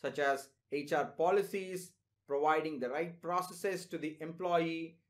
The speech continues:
making sure that he has his job objectives,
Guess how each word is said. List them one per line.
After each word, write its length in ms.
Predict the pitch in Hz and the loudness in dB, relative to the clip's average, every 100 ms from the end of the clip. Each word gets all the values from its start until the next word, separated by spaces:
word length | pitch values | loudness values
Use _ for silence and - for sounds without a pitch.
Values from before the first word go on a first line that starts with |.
| _ | _
making 320 | 156 165 180 | -4 -4 -4
sure 340 | 170 175 165 160 | -2 4 4 4
that 180 | 156 - | 2 -2
he 140 | 151 | -6
has 260 | 139 151 151 | -2 -2 -2
his 140 | 147 | -10
job 320 | 110 117 151 160 | -8 0 2 2
objectives, 800 | 139 165 160 165 151 151 151 | 0 -4 -2 2 2 0 -4